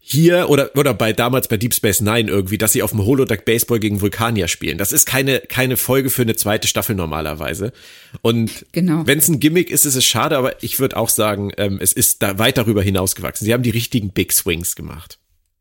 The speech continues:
Speaker 2: Ja, weil sie hier schon in der zweiten Staffel, ich finde, ihre Charaktere so gut verstehen.
Speaker 1: Ja.
Speaker 2: Also ich glaub, dass ja diese Gimmick-Folgen meistens so spät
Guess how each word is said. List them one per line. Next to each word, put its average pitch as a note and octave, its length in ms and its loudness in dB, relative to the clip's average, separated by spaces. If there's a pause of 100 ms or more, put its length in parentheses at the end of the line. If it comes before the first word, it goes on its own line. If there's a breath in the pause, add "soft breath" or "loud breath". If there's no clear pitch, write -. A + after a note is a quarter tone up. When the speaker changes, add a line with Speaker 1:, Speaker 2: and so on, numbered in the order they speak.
(360 loud breath)
Speaker 2:
Ja, B3 400 0 (180)
weil G#3 240 0
sie A3 460 2
hier A3+ 380 -2
schon G3+ 320 2
in - 160 -2
der G3 100 2
zweiten A#3+ 440 -2
Staffel, G3 720 -2 (340)
ich - 160 -6
finde, A3 320 -2
ihre G#3+ 500 2
Charaktere G#3+ 640 0
so F3+ 140 2
gut D#3 200 -6
verstehen. - 540 -6
Speaker 1:
Ja. G#2 200 0 (760)
Speaker 2:
Also F#3 260 2
ich G#3 140 0
glaub, G#3 300 0
dass - 420 2
ja G3 360 2
diese F#3 340 2
Gimmick-Folgen G3+ 720 2
meistens F#3+ 340 0
so E3+ 80 0
spät - 480 0